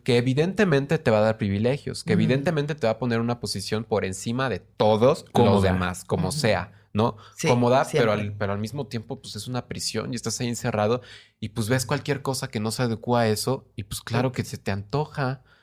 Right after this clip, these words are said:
Speaker 2: Claro.
Speaker 1: O sea, ves esta vieja increíble y maquillada como quiere, libre, eh, contenta, sensual, este, maravillosa, eh, y, pues, claro que se antoja, pues, un poco, ¿no? No solamente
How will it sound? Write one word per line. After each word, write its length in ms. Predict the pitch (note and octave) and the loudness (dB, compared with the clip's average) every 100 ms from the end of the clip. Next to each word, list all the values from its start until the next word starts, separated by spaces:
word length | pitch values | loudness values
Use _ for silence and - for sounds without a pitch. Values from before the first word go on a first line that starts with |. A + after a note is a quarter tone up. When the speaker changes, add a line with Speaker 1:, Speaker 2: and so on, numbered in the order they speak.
| - | -12
Speaker 2:
Claro. 100 | D3 | 0
Speaker 1:
O 20 | |
sea, 80 | C3 | 4
ves 220 | B2 B2 | 4 0
esta 260 | C3+ - B2+ | -2 2 4
vieja 380 | B2 B2 C3 | 4 2 2
increíble 520 | A#2 G2 A2+ A2 A2 A#2+ | 0 0 0 2 0 0
y 60 | |
maquillada 480 | G2+ F#2+ G2+ G#2 A2+ | -2 -4 -2 -2 -2
como 240 | A2 G2+ | -4 -4
quiere, 320 | G2+ A2 G#2 G2 | -4 -2 -2 -2
libre, 580 | G#2 A2+ A2+ A2+ G2 - - _ | 0 2 2 2 0 -4 -14 _
eh, 240 | - G2+ F#2+ | -6 -4 -4
contenta, 600 | - G#2+ F#2+ A#2 A2+ A#2 F#2+ | -4 -4 -2 -2 0 -2 -2
sensual, 680 | - G2 - A#2 A2 A2+ | -4 -8 -2 0 2 0
este, 320 | A2 - G2+ F#2 | -2 -4 -4 -4
maravillosa, 800 | F#2+ F#2+ G2+ G#2+ A2 A#2+ B2+ - - _ _ | -2 -4 -2 -2 -2 -4 -4 -8 -20 _ _
eh, 420 | G#2+ G2+ G2 - _ - | -2 -2 -4 -6 _ -14
y, 80 | G2+ | -10
pues, 280 | G2 - - _ | -10 -12 -16 _
claro 280 | - A2+ A#2 | -2 -2 0
que 100 | G#2+ | -2
se 100 | G2+ | -4
antoja, 400 | F#2+ A2 B2 - | -2 -4 -4 -8
pues, 220 | - - | -10 -10
un 80 | G#2+ | -6
poco, 360 | - D3 - | -2 0 0
¿no? 120 | G#2+ A2+ | 0 0
No 120 | C3 | 0
solamente 760 | - B2+ A#2+ A#2+ B2 G#2 E2+ | 0 0 0 -2 -2 -2 -4